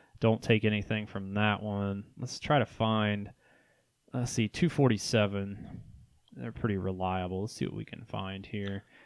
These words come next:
Try to help us out. We are right up against a break, so let's go ahead, give a shout out to the good old sponsors here. So today we're gonna give a shout out to our friends at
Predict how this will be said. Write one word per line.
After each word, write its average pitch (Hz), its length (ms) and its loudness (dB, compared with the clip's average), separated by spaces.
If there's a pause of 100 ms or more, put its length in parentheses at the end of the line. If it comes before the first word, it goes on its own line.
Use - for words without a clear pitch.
(220)
Try - 140 2
to 101 60 2
help 104 180 0
us - 120 -2
out. 107 280 6
We 147 160 12
are 113 160 10
right 117 420 8
up 117 160 4
against 110 380 0
a 101 40 -2
break, 110 540 2
so 117 180 -2
let's 170 260 0
go 143 200 6
ahead, 135 480 10 (340)
give 143 180 4
a 123 40 6
shout 135 480 6
out 127 240 4
to 117 240 2
the 110 240 0 (460)
good 135 140 2
old 113 220 2
sponsors 117 840 4
here. 117 440 8
So 117 280 4
today 135 340 6
we're 131 80 6
gonna 127 120 4
give 123 100 6
a 123 40 4
shout 131 220 8
out 127 140 8
to 135 80 8
our 120 100 10
friends 123 300 6
at 113 140 4